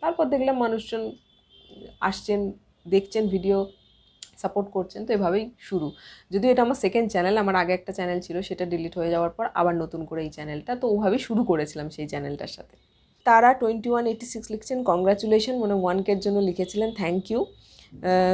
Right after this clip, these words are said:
রনি লিখছেন, "বেঙ্গলি বুক টিউবার ওয়ান কে সাবস্ক্রাইবার মানে বেশ ভালো, thank you।" এরপরে ডালিয়া সাহা লিখছেন, "হ্যালো দিদি, কেমন আছো?" হ্যালো, আমি ভালো আছি, আশা করি তুমিও ভালো আছো। "তোমার পড়া দুর্দান্ত থ্রিলার উপন্যাস কোনগুলি?"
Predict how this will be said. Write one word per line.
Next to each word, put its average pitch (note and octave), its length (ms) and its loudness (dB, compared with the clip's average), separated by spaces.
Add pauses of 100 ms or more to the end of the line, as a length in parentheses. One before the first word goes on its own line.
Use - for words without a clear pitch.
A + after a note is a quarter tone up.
(140)
রনি G#3 320 4
লিখছেন, C#4 600 0 (580)
"বেঙ্গলি A3 420 6
বুক A#3+ 200 -2 (100)
টিউবার B3+ 380 4
ওয়ান A#3 340 2
কে B3+ 140 0
সাবস্ক্রাইবার A#3 720 0
মানে B3 240 0
বেশ G#3+ 400 4
ভালো, A3 440 2 (180)
thank G3 440 -4
you।" C4 120 -2 (320)
এরপরে B3 320 4
ডালিয়া A3+ 320 4
সাহা B3 300 2
লিখছেন, C4 460 0
"হ্যালো A3 280 4
দিদি, A#3+ 240 0
কেমন A3 340 2
আছো?" A#3 260 0
হ্যালো, A3+ 340 2
আমি A3+ 180 0
ভালো G3 300 2
আছি, G#3 340 2
আশা F#3+ 220 0
করি F#3+ 160 -4
তুমিও G#3+ 280 -6
ভালো A3+ 260 2
আছো। A#3 320 2 (600)
"তোমার B3+ 300 4
পড়া C4+ 260 6
দুর্দান্ত B3 720 0
থ্রিলার B3+ 440 2
উপন্যাস B3 460 -2
কোনগুলি?" E3+ 480 -2